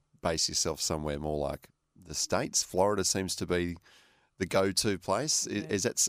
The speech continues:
Speaker 1: is that even a, a thought you're entertaining?
Speaker 2: Um, it definitely was a s-, a thought a couple of years ago when I was doing three or four months in the road. But now that I do come home, um, I mean,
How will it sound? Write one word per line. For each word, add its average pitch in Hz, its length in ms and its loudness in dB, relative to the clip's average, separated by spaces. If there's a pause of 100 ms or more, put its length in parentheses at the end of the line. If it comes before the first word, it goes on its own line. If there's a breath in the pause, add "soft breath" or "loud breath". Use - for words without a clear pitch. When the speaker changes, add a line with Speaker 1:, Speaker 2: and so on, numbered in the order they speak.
Speaker 1:
is 104 180 0
that 107 160 2
even 92 260 2
a, 85 160 0 (340 loud breath)
a 87 80 -6
thought 113 400 -2
you're 95 180 2
entertaining? 98 680 -2 (500 loud breath)
Speaker 2:
Um, 208 340 0
it 214 100 -4
definitely 294 340 -4
was 226 160 -2
a 185 40 -4
s-, - 220 -8 (100)
a 190 80 -6
thought 170 380 -4
a - 40 -16
couple 170 260 -10
of 151 40 -4
years 160 240 -6
ago 147 500 -4
when 160 180 -6
I 151 120 0
was 151 360 -4
doing 143 320 -4
three 156 200 -8
or 143 80 -4
four 147 180 -8
months 147 280 -4
in 147 80 -10
the 151 80 -8
road. 143 380 -4 (580 soft breath)
But 139 280 0
now 160 400 -4
that 170 120 0
I 143 140 0
do 147 180 -6
come 147 240 -10
home, 143 580 -6
um, - 300 -16 (340)
I - 60 -16
mean, 151 260 -10